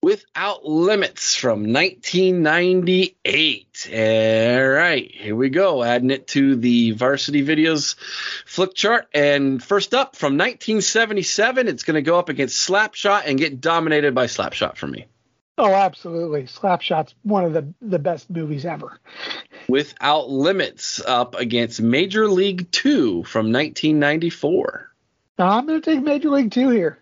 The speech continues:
Speaker 1: I am as well. Without Limits from nineteen ninety-eight against from two thousand and four, Mister Three Thousand.
Speaker 2: You know, I think I may take Without Limits on that one.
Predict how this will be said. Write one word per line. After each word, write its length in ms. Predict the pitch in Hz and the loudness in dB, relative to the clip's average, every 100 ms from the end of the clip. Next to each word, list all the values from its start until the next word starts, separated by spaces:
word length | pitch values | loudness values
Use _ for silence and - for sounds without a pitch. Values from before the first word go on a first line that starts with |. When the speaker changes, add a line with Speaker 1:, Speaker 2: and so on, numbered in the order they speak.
| _ _ _ | _ _ _
Speaker 1:
I 220 | - 71 | -8 -2
am 220 | 76 98 107 | 0 2 2
as 160 | 113 | 2
well. 420 | 117 165 147 131 _ _ - - - - - | 2 2 2 -2 _ _ -20 -18 -16 -16 -12
Without 440 | - 113 117 147 135 | -2 -2 0 0 0
Limits 420 | 147 165 190 190 | 2 2 0 -2
from 180 | - 143 | -2 0
nineteen 340 | 151 143 160 | 0 0 0
ninety-eight 500 | 165 160 170 220 226 - | 2 4 4 2 0 -4
against 440 | 127 131 131 - | 0 0 -2 -2
from 200 | 131 120 | -2 -2
two 200 | 123 185 | 0 0
thousand 340 | 190 190 175 | 2 2 0
and 100 | 175 | -2
four, 340 | 156 196 220 233 | 0 2 2 2
Mister 540 | 175 202 214 - 220 | 2 0 0 0 0
Three 340 | 214 196 208 208 | 0 0 0 0
Thousand. 840 | 190 196 202 175 117 107 104 107 _ _ _ _ _ _ _ _ _ _ _ _ _ _ _ _ _ _ _ - - _ - | 0 2 2 2 0 0 -2 -6 _ _ _ _ _ _ _ _ _ _ _ _ _ _ _ _ _ _ _ -20 -20 _ -4
Speaker 2:
You 200 | 208 190 | 0 2
know, 200 | 247 339 | 2 2
I 200 | 349 285 | 2 0
think 260 | 311 - 370 | 0 -4 0
I 140 | 311 | 2
may 300 | 285 220 202 | 2 2 0
take 360 | 208 170 160 165 _ _ _ _ - | 0 0 0 -2 _ _ _ _ -6
Without 320 | 180 156 208 | -2 0 0
Limits 340 | 208 277 277 | 0 -4 -4
on 120 | 180 156 | -4 -4
that 240 | 180 196 | -4 -6
one. 160 | 196 | -8